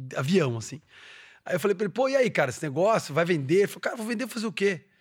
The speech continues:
Ele falou, sabe aquele meme do Pablo Escobar, cara, que você fica com o braço pra trás olhando pro além, <laughs> assim, sem saber o que você vai fazer? Ele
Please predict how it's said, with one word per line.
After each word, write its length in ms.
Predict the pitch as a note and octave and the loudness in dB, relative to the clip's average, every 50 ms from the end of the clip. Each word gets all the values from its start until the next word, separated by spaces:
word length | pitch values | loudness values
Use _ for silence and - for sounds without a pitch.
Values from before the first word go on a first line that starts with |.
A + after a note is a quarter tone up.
| _ _ - _ _ _ _ _ | _ _ -20 _ _ _ _ _
Ele 80 | - - | -18 -14
falou, 300 | - - - - - - | -12 -10 -10 -8 -8 -8
sabe 220 | C3 - - - C4 | 0 0 0 0 2
aquele 220 | F#3 B3 G#3 F#3 | 0 2 2 4
meme 320 | E3 E3 E3 E3 D#3 D3+ C#3 | 4 4 4 4 4 2 0
do 220 | C3 C#3+ C3 A#2 | 0 0 0 -2
Pablo 300 | - - C#3+ D3 C#3 C3 | 0 2 2 2 2 0
Escobar, 440 | A2+ - - C3+ B2+ D#3 E3+ D#3 A#2+ | -6 -4 -4 0 2 4 4 4 2
cara, 200 | - B2 A#2 G#2 | 0 -2 -2 -2
que 40 | - | -4
você 80 | - B2 | -6 -6
fica 140 | C#3 C#3+ | -6 -4
com 60 | C3 D#3 | -4 -2
o 40 | |
braço 280 | D3 D3 D3 C#3+ C3 - | 2 2 2 2 2 0
pra 100 | - C3 | -2 -2
trás 300 | - D3+ D3+ D3+ C3+ C3 | 2 2 0 2 2 0
olhando 240 | C#3 C3+ C#3 D3 C3+ | -2 0 0 -2 -2
pro 140 | C3 - - | -4 -8 -6
além, 340 | D#3 C3 C3 E3+ D#3+ D#3 | 0 2 4 4 4 4
<laughs> 20 | B2+ | 2
assim, 300 | A2 - - - G3 F3+ | 0 -2 -2 0 0 0
sem 220 | - - - G3+ | 2 0 0 0
saber 320 | - - F#3+ F3+ E3+ C3+ F3+ | 2 2 2 2 4 2 0
o 40 | |
que 80 | E3+ - | 0 0
você 100 | - E3+ | -4 0
vai 100 | B2+ D#3 - | 0 0 0
fazer? 260 | - D#3 B2 C#3+ F3+ | 0 -4 0 0 0
Ele 80 | F3+ | 0